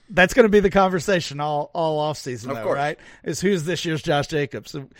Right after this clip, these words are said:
Speaker 1: we spent all last year trying to find the next Cooper Kupp, and,
Speaker 2: Right.
Speaker 1: um,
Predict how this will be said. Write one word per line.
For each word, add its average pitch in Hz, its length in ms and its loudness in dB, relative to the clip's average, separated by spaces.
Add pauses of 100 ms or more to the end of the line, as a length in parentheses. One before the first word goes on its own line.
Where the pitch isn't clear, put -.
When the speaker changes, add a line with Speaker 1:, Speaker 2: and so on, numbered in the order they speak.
(240)
Speaker 1:
we 160 100 0
spent 185 260 4
all 180 200 4
last 165 340 2
year 151 80 -4
trying 156 240 -6
to 156 80 -10
find 135 560 -10
the 147 100 -10
next 147 280 -10
Cooper 156 320 -10
Kupp, 139 400 -6
and, 131 240 -8 (180)
Speaker 2:
Right. 123 180 -8
Speaker 1:
um, 123 380 -10